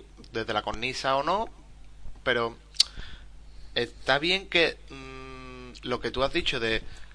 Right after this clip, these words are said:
eh, si lo haces de la cornisa, digamos que es la forma, mm, eh, de la que realmente lo hizo tu antepasado. Pero, coño, es un videojuego, te doy la libertad de hacerlo como tú quieras.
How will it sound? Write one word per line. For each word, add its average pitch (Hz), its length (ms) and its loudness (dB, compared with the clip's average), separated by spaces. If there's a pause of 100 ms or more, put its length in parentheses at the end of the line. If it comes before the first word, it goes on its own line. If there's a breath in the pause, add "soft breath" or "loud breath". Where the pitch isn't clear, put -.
(480 loud breath)
eh, 110 400 -2
si - 180 0
lo 123 140 6
haces 151 220 2
de 160 80 -2
la 160 100 4
cornisa, 170 560 0
digamos 160 360 2
que 160 280 2
es - 220 -6
la 139 460 2
forma, 160 920 0
mm, 156 200 -12 (240)
eh, - 100 0 (140)
de 135 120 4
la 135 140 4
que 131 100 0
realmente 143 400 2
lo 175 100 6
hizo 156 160 2
tu 151 80 0
antepasado. 131 600 2 (440 loud breath)
Pero, 98 300 2 (520)
coño, 107 340 -6
es 104 140 -4
un 110 120 -10
videojuego, 120 520 2
te 113 140 0
doy 104 100 -2
la 104 100 0
libertad 110 320 0
de 107 60 -4
hacerlo 123 180 -6
como 131 160 -8
tú 110 120 -12
quieras. 123 300 -2